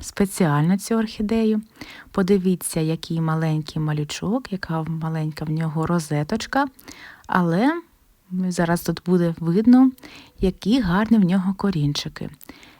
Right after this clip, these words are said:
Я всі орхідейки зараз буду потихеньку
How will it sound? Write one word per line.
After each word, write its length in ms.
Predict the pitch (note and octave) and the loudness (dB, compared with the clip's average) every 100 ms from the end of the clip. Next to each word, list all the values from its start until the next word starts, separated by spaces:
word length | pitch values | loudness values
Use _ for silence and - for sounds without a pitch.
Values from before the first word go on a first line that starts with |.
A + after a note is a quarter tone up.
| _ | _
Я 160 | G#3+ | 0
всі 260 | A3 - F#3 | 0 -2 0
орхідейки 640 | F3+ - F3+ E3+ E3 - | 0 0 0 2 0 -2
зараз 320 | D#3+ D#3 D#3+ D#3 | -2 0 -2 -4
буду 280 | D#3+ D#3 D#3 D#3 - - | -6 -4 -4 -6 -12 -8
потихеньку 800 | F#3+ F#3+ - E3 D3+ D3+ D#3 | -4 -4 -2 -2 -2 -4 -6